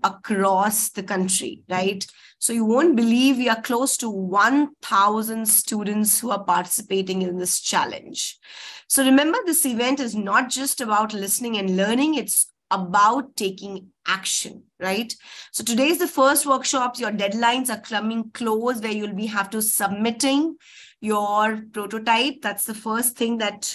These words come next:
uh, we are approaching towards, but we'll talk about this later on. But just don't, just, just remember that there's a lot to do, right? So we encourage you to actively participate, ask questions,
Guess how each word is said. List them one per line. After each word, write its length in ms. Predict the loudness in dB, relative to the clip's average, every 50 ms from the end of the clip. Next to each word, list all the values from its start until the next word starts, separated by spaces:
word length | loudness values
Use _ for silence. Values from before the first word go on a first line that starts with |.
| -8 -4
uh, 220 | -2 0 2 0 0
we 100 | 0 -2
are 100 | 0 -2
approaching 520 | -2 -6 -6 -6 -6 -6 -6 -6 -6 -6
towards, 360 | -6 -4 -2 -2 -2 -2 -2 -2
but 240 | -4 -4 -4 -8 -18 _ -20 -20 -20 _
we'll 200 | -4 -4 -4 -2
talk 260 | 2 2 2 2 2
about 280 | 2 2 2 2 2 0
this 200 | -2 -4 -2 -2
later 300 | -2 -4 -4 -2 -2 -2
on. 140 | -2 -2 -4
But 100 | -6 -4
just 220 | -4 -4 -4 -4
don't, 280 | -4 -4 -4 -6 -8 -12 -20 -20 -20 -20 -20 -20 _ _
just, 320 | 0 2 2 2 0 0
just 240 | 0 0 2 2 2
remember 400 | 0 0 2 2 2 2 2 2
that 160 | 2 -2 -2
there's 180 | -2 -2 0 0
a 140 | 0 0
lot 300 | 0 2 0 0 0 -2
to 100 | -6 -6
do, 220 | -4 -4 -6 -6 -6
right? 380 | -4 -4 -2 -2 -4 -6 -8 _ _ -20 -20 -20 -14 _
So 140 | -2 2 6
we 220 | 6 6 6 4
encourage 560 | 4 4 4 4 4 2 0 2 2 0 0 0
you 280 | -2 0 0 0 -2 -4
to 220 | -6 -10 -10 -12 _ _
actively 600 | -2 -2 -2 -4 _ -8 -6 -2 -2 -2 -2 0
participate, 840 | 2 4 4 4 2 -2 -6 -6 -4 -2 2 2 2 2 0 -6 -16 _ _ 4
ask 420 | 4 6 6 4 4 2 2 0
questions, 840 | -2 -2 -2 -2 0 -2 -2 -2 -4 -4 -2 -2 0 0 0 0